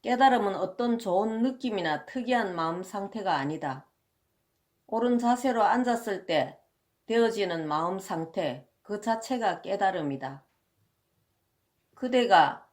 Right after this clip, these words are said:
자선할 때의 마음 상태에 만족할 수 없다면 마음이 아직도 방황하고 있다는 증거이다. 우리의 몸과 마음이 흔들리거나 헤매고 있어서는 안 된다.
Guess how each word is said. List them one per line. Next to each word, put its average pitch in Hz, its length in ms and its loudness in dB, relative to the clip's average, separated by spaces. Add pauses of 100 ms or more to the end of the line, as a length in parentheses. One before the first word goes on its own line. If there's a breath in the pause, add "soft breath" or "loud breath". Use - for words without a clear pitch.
자선할 247 640 0
때의 220 200 0
마음 185 320 4
상태에 214 520 -4
만족할 202 540 -2
수 185 180 -6
없다면 147 600 -2 (540)
마음이 202 500 0
아직도 226 500 -2
방황하고 196 680 -4
있다는 156 420 -4
증거이다. 151 720 -6 (1300)
우리의 240 380 0
몸과 240 480 4
마음이 196 680 0 (280)
흔들리거나 226 800 0
헤매고 220 480 0
있어서는 185 540 -2
안 156 200 -6
된다. 160 540 -4